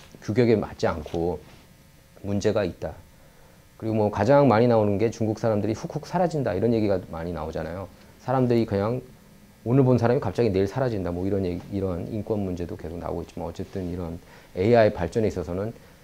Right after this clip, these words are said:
가장 지금 앞서가고 있는, 어, 그런 국가라고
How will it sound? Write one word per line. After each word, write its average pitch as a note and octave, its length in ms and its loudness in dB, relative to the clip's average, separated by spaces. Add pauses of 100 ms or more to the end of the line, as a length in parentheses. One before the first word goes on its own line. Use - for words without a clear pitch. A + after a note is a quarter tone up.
(360)
가장 A2+ 400 4
지금 G#2 160 0
앞서가고 G#2 580 2
있는, D#2+ 340 -4 (300)
어, D2 260 -14
그런 E2 380 -10
국가라고 E2 680 -10